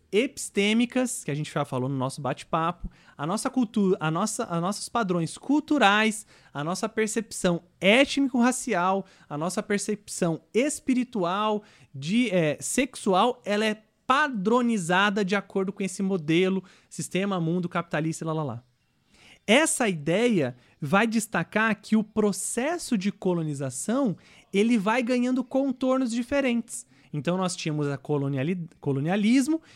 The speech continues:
e agora a gente vive no período de colonialidade. E essa colonialidade, ela é passada pelo conceito de colonialidade do poder,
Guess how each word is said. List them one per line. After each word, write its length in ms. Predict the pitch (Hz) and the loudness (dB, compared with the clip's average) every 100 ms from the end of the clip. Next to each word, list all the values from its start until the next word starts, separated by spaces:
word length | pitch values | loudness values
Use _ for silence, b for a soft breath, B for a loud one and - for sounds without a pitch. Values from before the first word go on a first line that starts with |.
| b | b
e 120 | 214 | 0
agora 360 | 277 220 190 214 | 0 2 0 2
a 40 | |
gente 160 | 240 226 | 0 0
vive 140 | 226 | -2
no 80 | 226 | -2
período 320 | 220 214 208 | -2 0 0
de 80 | 208 | -2
colonialidade. 920 | - 220 220 214 220 190 147 139 - _ _ _ _ - | 0 0 0 -2 -4 -4 -4 -6 -12 _ _ _ _ -4
E 160 | 175 214 | 2 4
essa 320 | 330 - 269 | 4 2 0
colonialidade, 1040 | - 208 185 170 147 139 180 254 185 135 B B B | 2 2 2 0 0 0 2 2 0 -4 B B B
ela 280 | 185 226 233 | 0 2 0
é 240 | 214 262 - _ _ _ - | 0 -2 -6 _ _ _ -2
passada 640 | 262 254 - 208 247 254 | 0 0 -2 0 0 0
pelo 240 | 262 254 | 0 0
conceito 520 | 233 247 226 240 240 226 | 0 -2 -2 -2 -2 -2
de 140 | 208 - _ | -4 -8 _
colonialidade 800 | - 262 294 277 240 202 214 226 | 2 4 6 4 2 4 2 2
do 80 | 247 | -4
poder, 560 | - 277 214 202 202 | -4 0 4 4 2